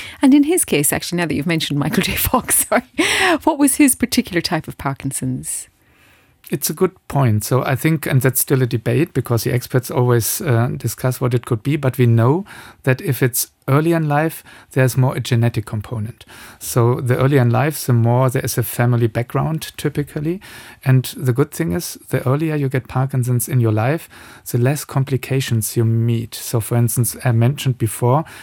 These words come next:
Speaker 2: there are people that develop, unfortunately, dementia with Parkinson's disease, but people that get it early in life, they don't. They are protected. That's the good news. I can tell my patients if I do an early diagnosis,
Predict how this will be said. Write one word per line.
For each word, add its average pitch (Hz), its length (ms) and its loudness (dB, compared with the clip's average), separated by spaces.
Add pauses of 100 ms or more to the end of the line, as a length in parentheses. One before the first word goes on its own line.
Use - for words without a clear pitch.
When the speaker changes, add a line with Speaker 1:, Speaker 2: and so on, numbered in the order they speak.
(400)
Speaker 2:
there 117 200 0
are 127 180 2
people 147 380 -4
that 131 160 0
develop, 123 360 0
unfortunately, 120 540 -2
dementia 117 460 0
with 143 240 -6
Parkinson's 143 580 -4
disease, 143 460 -2 (380)
but - 180 -2
people 160 280 -2
that 123 180 0
get 123 160 2
it - 180 -4
early 156 140 0
in 147 100 0
life, 135 240 0
they 131 80 0
don't. 101 360 -4
They - 140 -6
are 135 60 -8
protected. - 600 -8 (320)
That's 135 240 0
the 139 60 4
good 127 200 2
news. 135 380 4
I 139 100 -2
can 123 220 0
tell 131 160 0
my 123 100 4
patients 131 480 0
if - 140 -2
I 123 40 2
do 120 100 2
an 117 120 2
early 139 240 4
diagnosis, 110 720 0